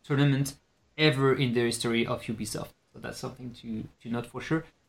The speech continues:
Uh, they're launching actually the season four,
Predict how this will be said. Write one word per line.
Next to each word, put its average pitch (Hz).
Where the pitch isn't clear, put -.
Uh, 123
they're 143
launching 175
actually 156
the 131
season 151
four, 139